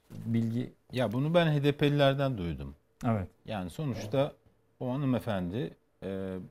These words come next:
Speaker 2: çok böyle, e, hani siyasetçi kadroları
Speaker 1: Semra
Speaker 2: tarafından,
Speaker 1: Güzel.
Speaker 2: e, bilinen bir isim değil. Yani bizim hani bu
Speaker 1: <clears throat>
Speaker 2: sivil siyasette, Kürt
Speaker 1: Hı.
Speaker 2: siyaseti, e, olarak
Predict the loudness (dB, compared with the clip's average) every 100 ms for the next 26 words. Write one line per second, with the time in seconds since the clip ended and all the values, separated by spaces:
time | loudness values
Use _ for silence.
0 | _ -12 -8 -8 -2 2 2 -2 _ _
1 | _ _ _ -14 -12 -12 -18 _ _ -10
2 | -6 -6 -8 _ _ _ _ _ _ -20
3 | -20 -10 -2 0 0 -2 -4 -2 -2 2
4 | 2 4 2 2 0 4 6 6 4 2
5 | 0 -4 -20 _ _ _ _ _ -4 -2
6 | 0 0 -2 -4 -6 -2 2 4 4 4
7 | 2 -2 -8 -12 -6 -2 2 2 2 -6
8 | _ _ _ _ -10 -4 -2 -2 -6 _
9 | _ _ -8 -4 -2 0 0 -2 -6 -12
10 | -6 -6 -2 0 -2 -2 0 0 0 -4
11 | -10 -6 -6 -4 -6 -4 -2 2 2 2
12 | -2 -4 -2 -2 -6 _ _ _ _ -6
13 | -4 -2 -2 -2 -4 -2 2 2